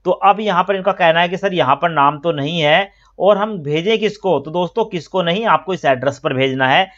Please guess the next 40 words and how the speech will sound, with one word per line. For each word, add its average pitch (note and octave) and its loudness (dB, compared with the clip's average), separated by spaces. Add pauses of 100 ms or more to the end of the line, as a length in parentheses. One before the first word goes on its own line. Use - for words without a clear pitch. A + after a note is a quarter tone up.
(200)
ये F3+ 0
एड्रेस E3+ 0
ही F3 -4
आपका E3+ 4
उस F#3+ -2
ऑफिस D3+ 0
का C#3+ 2
है। A#2 0 (360)
अगर F#3 2
आप A3+ 2
ज़्यादा D#3+ 0
से F#3 -4
ज़्यादा F3+ 2
करना D#3+ 0
चाहते C3 0
हैं E3 0
तो F#3+ 2
आप E3 6
इस D3+ -8
एड्रेस D3 -2
को E3 -8
लिखने C#3+ -4
के D#3 -2
बाद D3+ 2 (340)
पीछे G#3 0
लिख A3 -2
सकते G3+ -4
हैं F3+ 2
एस E3+ 2
ई F3+ 0
बी D#3 -4
आई C#3 2
अपनी C#3+ -2
तसल्ली D3 -2
के D3 -4
लिए। D3+ -2
अगर D#3+ 4
आपको C#3 0
लगता C3+ 0
है D#3 4